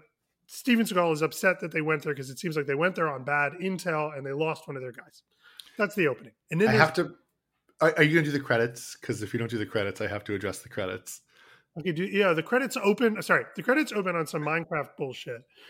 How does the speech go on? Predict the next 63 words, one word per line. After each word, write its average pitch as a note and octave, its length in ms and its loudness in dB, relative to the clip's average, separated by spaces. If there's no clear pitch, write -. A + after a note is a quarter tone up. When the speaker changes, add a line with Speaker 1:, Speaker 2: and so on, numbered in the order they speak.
Speaker 2:
Yes. D#3+ 380 8
Speaker 1:
It's, - 240 -6
like, D#3+ 200 0
really A3+ 420 2
pixelated F3+ 640 -2
satellite F3 540 0
imagery C#3 580 -6
of D3+ 220 -8
Italy. D3 160 2
Speaker 2:
Yeah. A2 140 -4
Speaker 1:
Uh, C#3+ 320 2
Speaker 2:
And D#3 140 4
then D3+ 80 10
Speaker 1:
and D#3 40 8
Speaker 2:
it D3 60 6
gets D#3 140 2
Speaker 1:
it's, - 80 -8
like, - 80 -2
Speaker 2:
clearer F3 400 8
and D3+ 180 2
clearer C3 480 4
Speaker 1:
yeah, - 60 0
Speaker 2:
as B2+ 220 4
Speaker 1:
and - 0 -
Speaker 2:
the F#3+ 40 2
Speaker 1:
then F#3+ 80 2
it F#3+ 40 -2
opens - 40 -4
Speaker 2:
credits F3 240 2
Speaker 1:
into D#3+ 180 -4
the - 60 -4
Speaker 2:
roll. D3 80 0
Speaker 1:
mission. B2 420 -8
That's D#3 240 0
right. B2 120 0
Speaker 2:
Yeah. F#2 180 -2
Speaker 1:
And D3+ 80 0
I - 40 2
wrote F#3+ 240 4
down, E3+ 180 4
"The D#3 60 -2
beginning F3+ 260 0
of E3 60 -2
this D#3 120 -4
looks D3+ 160 -6
like C#3+ 120 -4
Minecraft." B2 440 -12
I F3 60 -4
also G3 320 4
wrote F3 180 6
down, D3+ 260 2
"Grappling E3+ 400 2
hooks C#3+ 260 -6
are C3 120 -2
cool." - 360 -16
Speaker 2:
<laughs> - 40 -20
Speaker 1:
Because E3 300 4
they F3 160 2
use G3 180 0
grappling F3 420 4
hooks D3 260 -4
to, E3 100 -6
like, C3+ 240 -4